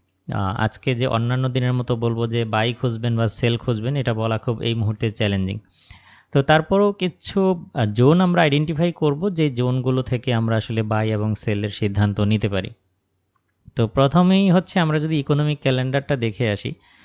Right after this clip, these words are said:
তাহলে দেখতে পাচ্ছি যে আজকের দিনে এখানে যেমনটা দেখা যাচ্ছে যে জবলেসের ডেটা বা এগুলো তো আসবে না, আহ, যেহেতু এখনও গভর্নমেন্ট শাটডাউন চলছে, so এই ডেটাগুলো আসবে না। তো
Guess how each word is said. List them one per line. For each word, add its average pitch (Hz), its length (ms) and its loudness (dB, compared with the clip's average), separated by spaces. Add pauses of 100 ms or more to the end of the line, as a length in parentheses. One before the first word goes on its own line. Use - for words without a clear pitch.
(340)
তাহলে 165 260 4
দেখতে 143 300 0
পাচ্ছি 151 320 -2
যে 156 160 0
আজকের 147 600 -2
দিনে 151 360 0
এখানে 143 460 0
যেমনটা 139 380 2
দেখা 131 260 0
যাচ্ছে 135 320 0
যে 131 100 2
জবলেসের 123 640 -2
ডেটা 123 280 0
বা 120 260 -2
এগুলো 135 360 -2
তো 139 180 0
আসবে 120 360 0
না, 120 260 -2 (180)
আহ, 104 240 -2
যেহেতু 110 280 -2
এখনও 113 440 -2
গভর্নমেন্ট 110 380 -2
শাটডাউন 113 380 -2
চলছে, 104 340 -4
so 139 260 -2
এই 113 180 2
ডেটাগুলো 107 460 0
আসবে 101 260 0
না। 104 140 -6 (840)
তো 127 120 4